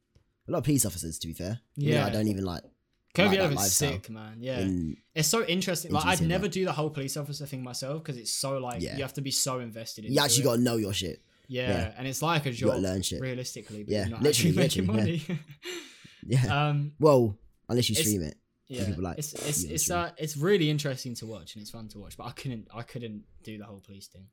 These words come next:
Speaker 2: I couldn't
Speaker 1: No,
Speaker 2: do it.
Speaker 1: I couldn't.
Speaker 2: But it's very interesting to watch.
Speaker 1: Mm.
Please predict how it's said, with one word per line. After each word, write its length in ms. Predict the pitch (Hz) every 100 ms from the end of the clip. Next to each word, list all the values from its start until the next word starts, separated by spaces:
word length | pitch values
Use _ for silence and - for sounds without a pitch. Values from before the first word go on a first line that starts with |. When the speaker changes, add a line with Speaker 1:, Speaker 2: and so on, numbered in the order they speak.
| _
Speaker 2:
I 60 |
couldn't 220 | 110 - 73
Speaker 1:
No, 140 | 69
Speaker 2:
do 60 | 92
it. 60 | _ _ -
Speaker 1:
I 160 | 98
couldn't. 260 | 107 98 92
Speaker 2:
But 100 | - _ _
it's 120 | 104 -
very 200 | 107 95
interesting 380 | 95 104 98 101
to 80 |
watch. 380 | 92 98 _ - _ _ _ _ _ _ -
Speaker 1:
Mm. 300 | 113 123 85